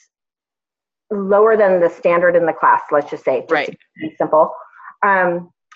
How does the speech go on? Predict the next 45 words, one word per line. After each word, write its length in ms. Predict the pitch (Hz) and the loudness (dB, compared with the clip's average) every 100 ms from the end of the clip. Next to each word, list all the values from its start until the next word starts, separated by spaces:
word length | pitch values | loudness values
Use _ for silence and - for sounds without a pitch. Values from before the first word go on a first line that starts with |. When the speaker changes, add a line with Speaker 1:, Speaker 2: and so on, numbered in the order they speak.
| - | -2
Speaker 1:
it 160 | 220 | 0
doesn't 260 | 247 247 277 | 2 2 0
reflect 380 | 240 - 196 175 | 0 0 -2 0
on 140 | 165 | -2
who 200 | 180 185 | -4 -6
he 160 | 175 160 | 0 0
is. 240 | 127 - | 0 -2
It 120 | - | -2
doesn't 260 | 240 233 165 | 0 0 0
mean 140 | 220 | 2
that 180 | 214 208 | 0 -2
he's 220 | 220 196 | -6 -8
below 520 | - 170 160 98 - - _ _ | -2 0 2 2 -2 -6 _ _
standard 500 | _ 185 151 147 151 - | _ -2 -2 0 -2 -2
and 140 | 190 | -2
that 180 | 190 220 | -2 -4
he's, 260 | 214 214 202 | -4 -6 -2
you 100 | 208 | 0
know, 140 | 196 | 0
'cause 220 | 190 226 | 0 -2
I 80 | 220 | -2
think 180 | 208 220 - - - _ - | -2 -4 -6 -20 -20 _ -4
for 120 | 220 | -2
children, 760 | 208 - 240 254 226 190 180 180 | -2 2 2 4 2 2 0 0
they 100 | 202 | -2
can 180 | 202 190 | -2 -4
really 640 | 170 175 190 214 220 226 | -4 -2 2 4 4 2
begin 480 | 196 185 175 185 185 | 0 -4 0 0 0
to 100 | 185 | -2
feel 220 | 170 180 175 | -4 2 4
like, 380 | 170 165 165 165 - _ _ _ _ | 4 4 2 0 -10 _ _ _ _
"Oh, 200 | 185 190 160 | 0 2 4
well, 140 | 151 147 | 2 2
then 380 | 147 139 147 - _ _ - | -2 -2 -8 -18 _ _ -2
what's 240 | 170 - | -2 0
wrong 200 | 165 240 | 2 2
with 140 | 165 143 | 0 -4
me?" 220 | - - - _ - | -14 -20 -20 _ -20
Speaker 2:
Right. 280 | 143 135 - _ _ - - | -20 -20 -20 _ _ -20 -10
Speaker 1:
You 160 | 185 185 | -4 0
know? 300 | 175 185 - - | 2 2 0 -8
Speaker 2:
Oh, 100 | 175 | -12
totally. 300 | 160 160 156 151 | -10 -8 -10 -10
Speaker 1:
And 120 | - | -8
so 440 | 240 214 196 196 | -4 0 0 0